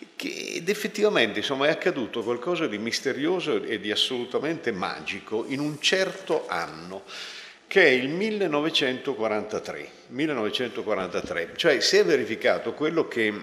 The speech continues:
ha concepito un grande, forse il più grande storico dell'arte del ventesimo secolo, che è Aby Warburg,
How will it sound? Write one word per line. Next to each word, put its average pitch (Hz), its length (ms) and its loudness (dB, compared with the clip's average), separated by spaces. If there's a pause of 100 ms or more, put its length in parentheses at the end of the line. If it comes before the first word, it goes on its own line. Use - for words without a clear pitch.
(140)
ha 120 600 0 (420)
concepito 127 800 0
un 98 120 -4
grande, 117 480 2
forse 113 280 -6
il 98 60 -4
più 92 160 -6
grande 107 400 2
storico 98 420 -2
dell'arte 107 520 2
del 87 100 0
ventesimo 92 560 -6
secolo, 95 640 -4
che 95 160 -6
è - 20 0
Aby 95 400 0
Warburg, 101 720 -2